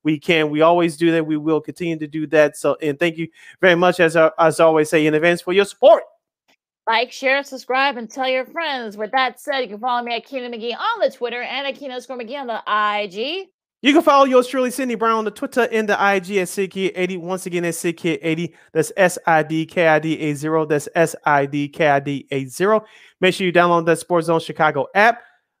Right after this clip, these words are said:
Speaker 1: wherever you get your apps. Make sure you follow Sports Zone Chicago on all social media platforms, Facebook, Twitter, Instagram, and YouTube. Make sure you subscribe to our podcast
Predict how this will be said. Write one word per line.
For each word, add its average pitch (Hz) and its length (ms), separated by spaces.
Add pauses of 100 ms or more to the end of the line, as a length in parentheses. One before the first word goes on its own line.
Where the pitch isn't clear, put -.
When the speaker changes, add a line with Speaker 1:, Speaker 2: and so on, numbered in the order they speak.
(100)
Speaker 1:
wherever 160 260
you 151 60
get 147 200
your 143 120
apps. 185 340
Make 175 140
sure 185 120
you 160 80
follow 170 280
Sports 165 260
Zone 160 120
Chicago 156 320
on 139 100
all 170 160
social 165 280
media 143 180
platforms, 254 720 (480)
Facebook, 214 320
Twitter, 202 240
Instagram, 175 520
and 151 120
YouTube. 202 440
Make 185 160
sure 202 120
you 180 40
subscribe 175 480
to 170 80
our 143 140
podcast 180 600